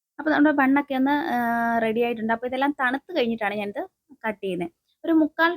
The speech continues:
ഭാഗം ഒന്ന് കട്ട് ചെയ്താ മതിയേ. ഇതുണ്ട്, നല്ല സോഫ്റ്റ് ആയിട്ട് തന്നെ കിട്ടിയിട്ടുണ്ട്. അപ്പൊ ഒരു മുക്കാൽ ഭാഗം ഒന്ന്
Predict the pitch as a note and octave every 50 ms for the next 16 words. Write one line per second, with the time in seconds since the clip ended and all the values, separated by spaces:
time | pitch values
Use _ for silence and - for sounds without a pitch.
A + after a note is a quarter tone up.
0 | F4 D4 B3+ A#3 A3+ A#3+ C4+ D4+ - A#3+ A#3 B3 B3 A#3 G#3+ G3 - G3+ F#3+ F#3
1 | F#3 F3 E3+ E3+ F3+ G3+ C4 D#4+ D#4 - _ _ _ _ _ _ _ _ _ _
2 | _ _ _ _ _ _ _ _ _ _ _ _ _ _ _ _ _ _ _ _
3 | _ _ _ _ _ C#4+ C4 B3 B3 A#3+ B3 C4 C4 C4 A#3 G#3+ A3 - _ B3+
4 | A#3+ A#3+ A#3 B3+ B3 B3 A#3+ A3 F#3+ F#3+ G3 G3 A3 B3 C4 B3+ B3 A#3+ A#3+ A3+
5 | A#3 - A#3 A#3+ A#3+ - G#3 G3 G3 G#3 G3+ G#3